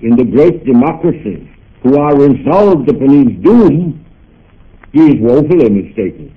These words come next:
On the contrary, we shall be fortified and encouraged in our efforts to rescue mankind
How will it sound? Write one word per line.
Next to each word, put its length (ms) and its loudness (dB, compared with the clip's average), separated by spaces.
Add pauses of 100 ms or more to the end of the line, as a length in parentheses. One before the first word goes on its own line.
(1160)
On 240 -4
the 140 -4
contrary, 680 -6 (720)
we 160 -6
shall 140 -6
be 220 -6
fortified 720 -8 (260)
and 140 -4
encouraged 760 -4
in 100 -6
our 260 -10
efforts 280 -16 (640)
to 80 -8
rescue 720 -8 (140)
mankind 840 -14